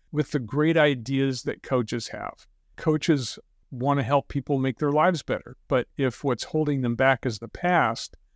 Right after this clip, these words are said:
they either have to refer all of those clients, which is pretty much all of them,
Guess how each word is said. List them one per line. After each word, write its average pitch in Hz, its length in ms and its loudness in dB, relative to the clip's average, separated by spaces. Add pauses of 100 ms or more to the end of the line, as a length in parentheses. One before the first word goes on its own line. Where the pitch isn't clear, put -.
(120)
they 135 80 0
either 170 360 2
have 135 300 2
to 131 260 2
refer 139 400 -2
all 151 320 2
of 127 140 -2
those 123 380 0 (180)
clients, 135 640 0
which 120 160 -4
is 110 200 -2 (160)
pretty 131 200 2
much 110 280 0
all 127 220 2
of 117 120 -2
them, 107 240 -6